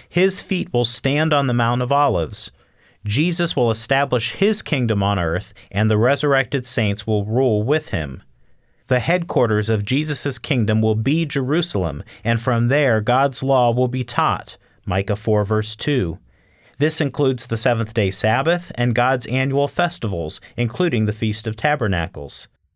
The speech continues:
The prophet Zechariah records a warning that if a nation like Egypt does not keep the Feast of Tabernacles,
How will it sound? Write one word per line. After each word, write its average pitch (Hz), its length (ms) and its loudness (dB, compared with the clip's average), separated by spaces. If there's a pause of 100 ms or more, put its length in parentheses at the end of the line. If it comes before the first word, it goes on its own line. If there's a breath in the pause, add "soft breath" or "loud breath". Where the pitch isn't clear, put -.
(380)
The - 100 0
prophet 208 420 -2
Zechariah 120 760 2
records 151 480 0
a 143 60 2
warning 127 480 0
that 110 180 2
if 120 100 -2
a 123 80 2
nation 165 540 0
like 151 260 0
Egypt 127 480 -4
does 113 220 -2
not 135 320 0
keep 175 320 -4
the 131 80 -4
Feast 156 320 -4
of 113 100 -2
Tabernacles, 113 880 0